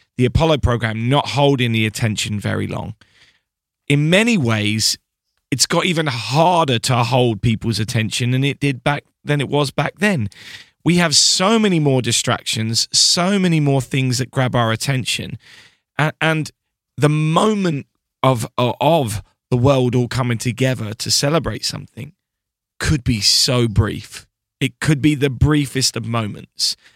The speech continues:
I hope not. I hope that actually this does rally people together and bring people together, and we can start thinking about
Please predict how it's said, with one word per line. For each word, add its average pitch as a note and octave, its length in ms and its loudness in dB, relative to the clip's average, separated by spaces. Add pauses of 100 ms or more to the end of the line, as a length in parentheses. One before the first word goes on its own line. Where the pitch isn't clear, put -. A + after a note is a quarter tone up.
(240)
I A3 180 4
hope F#3+ 240 0
not. E3 280 -2
I B2+ 140 0
hope B2+ 220 0
that A#2+ 180 -2
actually C3 360 -2
this A2+ 220 -2
does E3+ 300 2
rally D#3 300 0
people D3 320 0
together C#3+ 560 0 (480)
and B2 160 2
bring E3 260 4
people E3 340 2
together, B2 440 -2
and A2 180 -6
we A2 80 -2
can G#2+ 180 -6
start C3 440 0
thinking D3 400 -4
about A2+ 340 -4